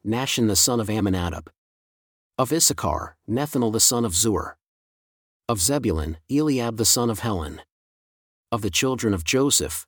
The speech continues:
of Ephraim, Elishama the son of Ammihud.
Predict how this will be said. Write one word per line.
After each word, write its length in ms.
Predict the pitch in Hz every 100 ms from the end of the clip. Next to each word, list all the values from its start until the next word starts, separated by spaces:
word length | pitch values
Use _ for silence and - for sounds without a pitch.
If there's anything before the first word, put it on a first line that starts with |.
| -
of 140 | 104
Ephraim, 500 | 120 165 101 82 80 82 -
Elishama 680 | 131 135 - 135 131 104 80
the 120 | 98
son 260 | - 120
of 80 | 117
Ammihud. 520 | 110 113 82 80 -